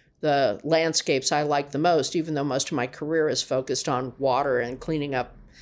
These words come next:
the ocean <laughs> or the bay. I can relax in the, in the mountains and with those rolling hills,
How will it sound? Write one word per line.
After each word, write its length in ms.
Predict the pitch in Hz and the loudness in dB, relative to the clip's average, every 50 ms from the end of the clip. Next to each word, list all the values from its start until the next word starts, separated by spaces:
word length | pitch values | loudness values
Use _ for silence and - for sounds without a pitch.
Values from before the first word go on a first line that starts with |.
| - - - - | -20 -18 -8 -2
the 140 | - 156 | 0 2
ocean 380 | - 135 151 - - - 185 165 - | 2 2 2 2 2 2 2 2 2
<laughs> 60 | - | 2
or 80 | - 226 | 2 2
the 140 | 196 - 170 | 2 2 -4
bay. 680 | 151 143 - 170 175 175 165 151 139 131 123 120 131 - - - - - - - _ - | -6 0 2 2 4 4 4 4 4 2 2 0 -2 -4 -12 -20 -20 -20 -20 -18 _ -4
I 100 | 160 165 | -4 -2
can 200 | 160 - 165 151 | 0 0 0 2
relax 720 | 147 143 139 143 143 160 151 127 98 - - - - - | 2 2 4 4 2 2 0 -2 -4 -4 -4 -2 -2 -2
in 240 | - - 139 131 123 | -2 -2 -6 -4 -4
the, 340 | 127 127 110 104 104 117 135 - _ _ _ - | -2 -2 -2 -4 -4 -6 -10 -14 _ _ _ -4
in 120 | 165 156 139 | -2 -2 0
the 80 | 127 | 0
mountains 500 | 131 135 127 131 120 - 131 117 - - | 0 0 0 -2 -2 -4 -8 -8 -4 -4
and 240 | - 147 139 139 135 | -2 -2 -4 -4 -4
with 160 | 120 - - | -6 -6 -4
those 260 | - 139 120 139 - - | -4 -4 -4 -4 -4 -2
rolling 340 | 147 135 127 123 107 135 | -2 -2 -2 -2 -4 -6
hills, 500 | 131 160 151 139 131 113 - - - - | -6 -4 -4 -4 -4 -6 -8 -8 -8 -10